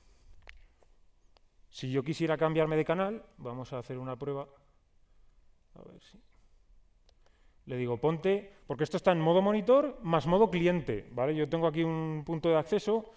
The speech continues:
que es el de casa, y tanto, tanto el dron como el... o sea, el dron está en modo cliente de ese punto de acceso y en modo monitor también. Ahora le digo que cambie a modo monitor normal.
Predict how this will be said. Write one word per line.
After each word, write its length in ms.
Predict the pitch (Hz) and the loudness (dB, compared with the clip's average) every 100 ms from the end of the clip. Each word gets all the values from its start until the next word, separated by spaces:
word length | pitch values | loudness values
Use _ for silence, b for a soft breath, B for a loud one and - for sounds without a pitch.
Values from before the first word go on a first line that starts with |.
| B B | B B
que 80 | 131 | -10
es 60 | 131 | -6
el 100 | 139 | -4
de 80 | |
casa, 420 | 135 175 202 214 - b b b b b - - | 0 2 2 -2 -10 b b b b b -20 -18
y 240 | 220 226 139 | -12 -6 0
tanto, 680 | 143 127 135 127 127 123 127 | 0 0 0 0 -2 -4 -4
tanto 220 | 131 127 | -4 -2
el 120 | 127 | -2
dron 180 | 131 143 | -2 -2
como 280 | 156 156 156 | 0 0 0
el... 500 | 151 147 147 147 - - | -2 -4 -8 -12 -16 -20
o 40 | - | -8
sea, 140 | 123 | -4
el 80 | 123 | -2
dron 160 | 127 | -2
está 140 | 135 151 | -2 -2
en 60 | |
modo 200 | 147 151 | 0 0
cliente 560 | 160 170 175 143 107 - _ _ _ | 0 -2 -2 -4 -8 -12 _ _ _
de 300 | 156 113 117 | -10 -6 -6
ese 120 | 117 | -4
punto 220 | 139 156 | -4 0
de 60 | 170 | 0
acceso 220 | - 185 | -2 -2
y 40 | 226 | 0
en 80 | 156 | 0
modo 220 | 143 139 | 0 0
monitor 360 | 131 120 117 | -2 -4 -6
también. 340 | 104 104 98 87 b b b b | -6 -8 -10 -14 b b b b
Ahora 160 | 139 | 4
le 100 | 156 | 4
digo 180 | 156 165 | 2 0
que 80 | 131 | 0
cambie 240 | 147 151 | -2 0
a 40 | 131 | 0
modo 220 | 131 147 | 0 0
monitor 320 | 160 160 170 | -2 0 0
normal. 460 | 170 175 214 269 | 2 2 2 0